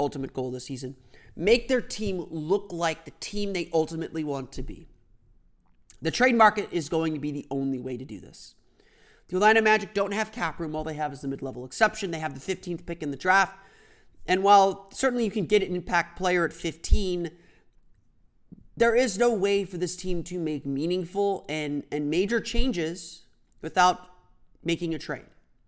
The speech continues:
And, and trades are tricky. Trades are notoriously complex. I tell everyone, anytime someone sends me a trade offer with, like, three or four teams involved and, and twenty players switching, I'm like, the more teams you add,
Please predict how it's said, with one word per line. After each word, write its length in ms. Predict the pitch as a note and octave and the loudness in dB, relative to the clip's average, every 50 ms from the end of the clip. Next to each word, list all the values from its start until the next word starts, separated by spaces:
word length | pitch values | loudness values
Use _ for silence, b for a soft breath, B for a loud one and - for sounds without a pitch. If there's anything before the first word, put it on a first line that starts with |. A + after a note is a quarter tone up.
| _ _ _ _ _ _ _ - _ _ _ | _ _ _ _ _ _ _ -20 _ _ _
And, 180 | C3 C3 B2+ A#2 | -10 -8 -8 -6
and 180 | B2+ C3+ C3+ | -6 -6 -6
trades 380 | - - - G3 G#3+ A#3 G#3 A#3+ | -6 -4 -2 0 0 0 -2 -4
are 60 | A3 | -6
tricky. 320 | - - A#3 G#3+ - - - - - - - - - - | -4 -4 -4 -4 -4 -10 -18 -20 -20 -20 -20 -20 -20 -14
Trades 320 | - - F#3+ G3+ G3 - G#3+ | -6 -2 0 0 0 0 -2
are 200 | G3+ D#3 - - - - | -4 -4 -6 -12 -14 -10
notoriously 840 | E3 E3 - - - - G#3 G#3+ A3 A3 A3 G#3+ G#3+ - - G3+ G3 | -8 -8 -8 -10 -10 -6 -4 -4 -2 -2 -2 -4 -6 -6 -8 -8 -8
complex. 800 | - - - F#3 F3+ F3+ E3+ F3 E3+ E3+ E3 - - - - | -8 -10 -10 -8 -8 -8 -10 -6 -4 -4 -4 -4 -6 -10 -14
I 80 | C#3 - | -12 -8
tell 200 | - G#3 G#3 G#3+ | -2 0 2 2
everyone, 480 | G#3 F3+ G3 G3 F3+ F3 F3 E3 D3+ b b b b b b b b b _ - | 2 2 0 -2 0 0 -2 -2 -4 b b b b b b b b b _ 0
anytime 400 | F#3+ A3+ A#3 - A#3+ A3+ A3 G3+ | 0 0 0 0 0 -2 -2 -2
someone 280 | - - G#3+ G#3 G3+ | -4 -4 -4 -4 -4
sends 280 | F#3+ - G#3+ G3+ F#3+ F3 | -4 -4 -6 -6 -4 -4
me 80 | F#3 E3+ | -6 -6
a 20 | |
trade 260 | F3+ - F#3+ F#3+ F#3+ | -4 -6 -4 -2 0
offer 360 | F3+ E3+ E3+ E3+ - F3+ E3 | 2 2 0 -2 -4 -8 -6
with, 160 | D#3 D3+ C#3+ D3 | -6 -6 -4 -4
like, 160 | B2+ B2 - | -6 -6 -8
three 240 | - - G#3+ A3 A3 | -6 -4 -2 0 0
or 80 | G3+ | -2
four 200 | - - G3 F#3 | 0 -2 -2 -2
teams 360 | F3+ - - F3+ F3+ F3 - | -2 -4 -4 -4 -4 -2 -2
involved 520 | F3 E3 D3 C#3 D#3 D#3+ D#3+ D#3 D3 - - | -4 -4 0 2 4 4 4 2 0 -2 -8
and, 240 | B2+ C3 B2 B2+ - | -10 -10 -10 -10 -10
and 200 | - B2+ A#2+ A#2 | -8 -10 -8 -10
twenty 320 | - - - A3 A3 G#3 F#3 | -12 -6 -2 0 0 0 -2
players 380 | - - G3 F3+ F#3 E3+ E3 | -2 -2 -2 0 0 0 -2
switching, 340 | - - F3 E3 - E3 D3+ | -4 -8 -8 -8 -6 -6 -4
I'm 120 | D3+ D3 D3 | -4 -2 -2
like, 180 | D3 C#3 - - - - _ _ - - - - - - _ _ - - _ _ _ _ _ _ _ - - | -4 -4 -6 -10 -20 -20 _ _ -18 -18 -18 -20 -20 -20 _ _ -20 -20 _ _ _ _ _ _ _ -20 -8
the 100 | B2+ D3+ | -6 0
more 220 | E3+ F3+ G#3 A#3 G#3+ | 2 4 4 4 2
teams 320 | - - B3 A#3+ A3+ F#3+ | 4 4 4 4 4 2
you 140 | A3 G3+ G3 | 0 2 4
add, 340 | F#3+ F3+ E3 D3 D3 C3+ | 4 6 4 2 0 -6